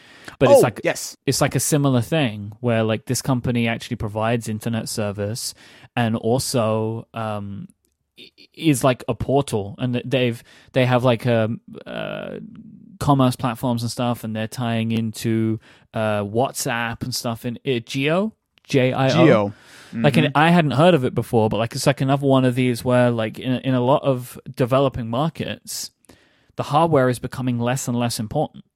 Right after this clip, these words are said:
Speaker 1: because, or at least the operating system, I should say, is becoming less and
Speaker 2: Yeah.
Speaker 1: less important because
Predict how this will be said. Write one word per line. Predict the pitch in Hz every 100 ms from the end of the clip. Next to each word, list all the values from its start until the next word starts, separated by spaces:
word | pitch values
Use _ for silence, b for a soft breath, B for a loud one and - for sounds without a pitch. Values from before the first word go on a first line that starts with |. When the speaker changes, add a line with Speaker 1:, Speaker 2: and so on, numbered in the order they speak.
| _ -
Speaker 1:
because, | 110 - 110 104 - - _ _ _ _ _ _ _ _ _ -
or | 127
at | 123
least | 131 123
the | 135
operating | 143 - 120 104 107
system, | 110 - 107
I | 104
should | - -
say, | 110 104
is |
becoming | 101 - 120 117
less | 135 131
and | -
Speaker 2:
Yeah. | 123
Speaker 1:
less | 92
important | 107 101 156 - - 78 - b b b b b b _
because | 123 - 123 120 120 113